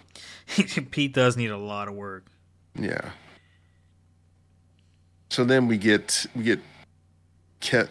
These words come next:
Speaker 2: Katie's whole spiel about eight hundred and twenty demihumans die a year at Kimberly, and she wants to make a social change. And she gets a workshop from the lady that was trying to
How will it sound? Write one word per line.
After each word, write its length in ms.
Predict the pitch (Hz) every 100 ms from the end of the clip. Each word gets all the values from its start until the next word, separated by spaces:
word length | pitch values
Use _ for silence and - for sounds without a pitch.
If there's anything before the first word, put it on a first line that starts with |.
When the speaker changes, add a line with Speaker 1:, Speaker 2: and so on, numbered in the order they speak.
| -
Speaker 2:
Katie's 800 | - 131 110 107 101 98 - - - _ _ _ _ _ _ _ _ _ -
whole 260 | - 113
spiel 400 | 101 - 95 92
about 300 | 90 90 87 71
eight 160 | 107 104
hundred 320 | 107 101 92 - - - -
and 140 | 107
twenty 320 | - 117 107 95
demihumans 840 | 104 104 104 101 98 95 - - - 104
die 340 | 107 101 95 76
a 60 | 98
year 600 | 98 104 101 98 92 90 -
at 180 | 98 -
Kimberly, 680 | - 104 95 95 95 92 104 101 -
and 100 | 104
she 120 | -
wants 280 | 110 104 -
to 60 | 107
make 180 | 98 101
a 60 |
social 340 | - 104 98 -
change. 520 | - 101 101 101 -
And 100 | 110
she 120 | -
gets 160 | 147 147
a 40 |
workshop 560 | 92 107 110 - 87 71
from 400 | - 104 95 92 - - - _ _
the 80 | 101
lady 300 | 101 107 104
that 140 | 98
was 140 | 90 87
trying 400 | - 101 98 95
to 440 | - 98 95 95